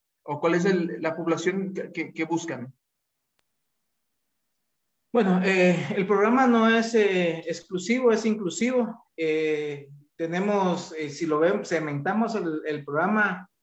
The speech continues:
Speaker 2: eh, por temas de, de edad, recibimos de dieciocho años hasta sesenta y cuatro años, eh, es el número más alto que hemos, eh, recibido.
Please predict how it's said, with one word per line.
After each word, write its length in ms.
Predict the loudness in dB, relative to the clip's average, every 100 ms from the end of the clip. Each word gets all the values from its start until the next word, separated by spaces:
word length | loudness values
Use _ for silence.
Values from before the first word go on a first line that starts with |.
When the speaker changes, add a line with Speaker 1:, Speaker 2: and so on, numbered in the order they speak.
| _ _
Speaker 2:
eh, 480 | 0 2 0 -4 -8
por 240 | -10 -6
temas 340 | -4 0 0 2
de, 440 | 2 0 -2 -4
de 100 | -2
edad, 320 | 0 2 0
recibimos 560 | -2 -6 -6 -6 -6 -4
de 140 | -4
dieciocho 640 | -4 -6 -6 -6 -6 -4 -2
años 420 | 2 2 2 0
hasta 680 | -6 -4 -4 -2 -2 -8 -14 _ _
sesenta 440 | _ -6 -4 -4 -6
y 100 | -2
cuatro 340 | -2 0 0
años, 520 | 2 2 2 0 -2
eh, 440 | -4 -2 -2 -4 -4
es 200 | -4 -4
el 300 | -4 -4 -6
número 320 | -6 -4 -4
más 220 | -4 -4 -4
alto 320 | -6 -6 -6
que 80 | -4
hemos, 380 | -2 -6 -6
eh, 140 | -10 -8
recibido. 840 | -6 -8 -4 0 2 2 0 -6